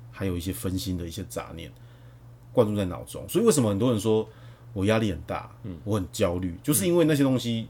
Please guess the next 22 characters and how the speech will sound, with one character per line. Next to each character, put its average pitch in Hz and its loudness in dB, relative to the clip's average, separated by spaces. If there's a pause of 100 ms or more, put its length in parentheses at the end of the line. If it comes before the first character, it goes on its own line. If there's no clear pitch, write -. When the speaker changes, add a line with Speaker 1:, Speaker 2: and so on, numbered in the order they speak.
Speaker 1:
已 - -10
经 104 0
在 113 4
你 87 -4
脑 82 -6
中 90 -4
出 98 -4
不 85 -6
去 - -10
了。 - -16 (540)
但 208 4
是 185 2 (260)
你 107 0
透 170 8
过 147 6
一 127 2
种 92 -4
叫 101 -2 (160)
标 101 4
记 98 -4
的 - -10
行 - -14